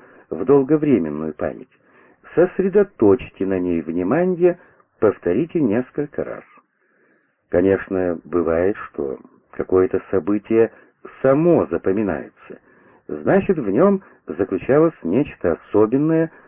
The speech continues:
на что вы невольно обратили внимание. А что делает промежуточная память?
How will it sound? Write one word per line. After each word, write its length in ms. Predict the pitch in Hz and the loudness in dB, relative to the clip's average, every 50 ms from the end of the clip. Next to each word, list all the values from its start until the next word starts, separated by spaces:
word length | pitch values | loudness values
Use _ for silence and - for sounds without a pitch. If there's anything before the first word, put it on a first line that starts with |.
| _ _ _ | _ _ _
на 160 | - 90 98 95 | -2 -2 -2 -2
что 240 | - - 185 196 | 0 2 2 2
вы 80 | 175 185 | 4 4
невольно 500 | 165 139 104 - 110 143 170 170 170 170 | 2 2 2 4 4 2 4 2 0 -2
обратили 420 | 160 139 143 131 - - 135 143 | 0 0 0 0 0 -2 -4 -4
внимание. 640 | 147 127 131 139 107 80 67 62 58 - 107 104 - _ _ _ _ _ _ _ _ _ _ _ _ _ _ _ _ _ _ _ _ _ _ _ _ _ _ - | -4 -2 -2 -4 -4 -4 -6 -10 -14 -18 -20 -20 -20 _ _ _ _ _ _ _ _ _ _ _ _ _ _ _ _ _ _ _ _ _ _ _ _ _ _ 0
А 140 | 95 92 90 | 0 0 0
что 320 | - - - - 214 226 | -2 -8 -2 2 2 2
делает 520 | 196 160 160 202 202 196 190 196 190 190 - | 2 2 2 4 6 6 6 6 4 2 0
промежуточная 960 | - 151 156 160 156 156 139 107 101 95 92 - 92 87 - - 101 104 107 | 0 2 2 4 4 2 0 0 -2 -2 -2 -4 -6 -8 -8 -8 -8 -6 -6
память? 380 | - - 113 117 113 117 117 | -4 -4 -2 -2 -2 -4 -6